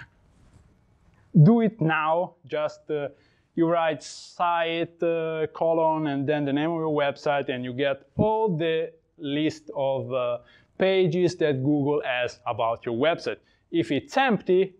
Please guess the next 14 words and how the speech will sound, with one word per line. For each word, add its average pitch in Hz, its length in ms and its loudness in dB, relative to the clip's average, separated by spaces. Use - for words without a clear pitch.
you 180 100 -2
are 175 100 2
not 147 260 -4
in 131 100 -2
the 117 120 -4
index, 107 480 -18
okay? 151 340 -2
Uh, 147 420 2
if 180 180 2
you 190 100 4
make 202 320 0
a 160 80 2
new 185 240 2
page 160 760 0